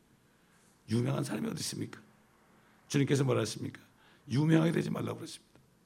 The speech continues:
"모든 사람이 너를 칭찬하면 하나님 앞에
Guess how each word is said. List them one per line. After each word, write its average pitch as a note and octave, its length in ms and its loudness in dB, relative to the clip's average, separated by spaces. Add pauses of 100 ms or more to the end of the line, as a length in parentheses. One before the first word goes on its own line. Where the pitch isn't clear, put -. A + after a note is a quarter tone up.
(380)
"모든 G3 420 8
사람이 A3 300 6
너를 G#3+ 260 4
칭찬하면 F3 760 2 (1120)
하나님 - 420 -2
앞에 - 200 -2